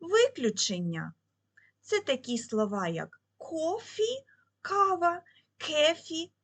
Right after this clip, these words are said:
кафе, де літерка І в кінці читається.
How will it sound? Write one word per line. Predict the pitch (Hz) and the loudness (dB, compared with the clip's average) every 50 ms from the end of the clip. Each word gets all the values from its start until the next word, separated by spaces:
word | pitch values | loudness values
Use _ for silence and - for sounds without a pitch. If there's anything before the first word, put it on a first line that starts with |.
| _ - | _ -6
кафе, | - 214 202 202 - - - 180 160 - 82 - - _ _ _ _ _ _ _ - - - - - _ _ _ _ _ - | -2 -2 -2 -2 -6 -8 -6 -6 -6 -6 -8 -12 -14 _ _ _ _ _ _ _ -20 -20 -20 -20 -20 _ _ _ _ _ -10
де | 208 175 175 185 247 240 190 175 170 175 - _ _ - | -8 -6 0 4 6 6 6 4 2 -4 -10 _ _ -6
літерка | 190 185 180 185 185 180 - 180 - - - - 156 - - - | -6 -2 -2 -2 -2 -2 -4 -6 -8 -8 -6 -8 -10 -10 -10 -10
І | - 180 175 185 226 330 - - _ _ | -8 -6 -4 -2 -2 -2 -4 -6 _ _
в | - - - | -20 -18 -10
кінці | - 392 392 392 370 - - - 359 349 370 381 - _ _ _ - | -8 -8 -6 -8 -10 -12 -12 -8 -4 -4 -4 -4 -6 _ _ _ -4
читається. | - - - 453 440 427 - 180 175 170 160 160 160 160 160 _ - - 165 165 170 175 | -2 0 0 0 0 -2 -4 -6 -6 -6 -6 -6 -8 -10 -12 _ -16 -12 -10 -10 -10 -12